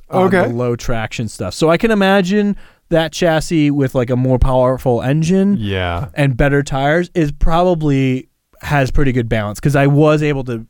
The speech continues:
Speaker 1: like, legit, like, chain drifts
Speaker 2: Nice.
Speaker 1: together, and it was a lot of fun.
Speaker 2: Okay.
Speaker 1: Um, um, and I did, was able to do it while my wife was yelling at me for doing
Speaker 2: <laughs>
Speaker 1: so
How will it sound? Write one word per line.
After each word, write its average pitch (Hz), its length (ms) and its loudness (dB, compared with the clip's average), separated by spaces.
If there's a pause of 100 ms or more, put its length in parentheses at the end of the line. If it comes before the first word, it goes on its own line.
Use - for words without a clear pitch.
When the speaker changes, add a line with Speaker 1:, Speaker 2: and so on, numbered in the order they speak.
(160)
Speaker 1:
like, 139 240 -4
legit, 156 520 0
like, 135 220 -4
chain 147 560 -4
drifts - 540 -4 (300)
Speaker 2:
Nice. 170 520 0 (520)
Speaker 1:
together, 113 520 -2
and 131 200 -2
it 131 80 0
was 131 240 2
a 123 40 2
lot 117 260 2
of 101 60 -4
fun. 92 360 -10 (100)
Speaker 2:
Okay. 147 440 0
Speaker 1:
Um, 101 520 -4 (800)
um, 104 400 -4 (160)
and 165 260 2
I 160 120 2
did, 147 180 0
was 139 140 0
able 139 160 2
to 131 60 2
do 131 160 2
it 120 80 0
while 117 400 2
my 120 280 -4
wife 107 240 -2
was 110 140 -4
yelling 104 260 -2
at 90 80 -6
me 92 140 -6
for 104 180 -4
doing 98 300 -2
Speaker 2:
<laughs> 156 120 0
Speaker 1:
so - 200 0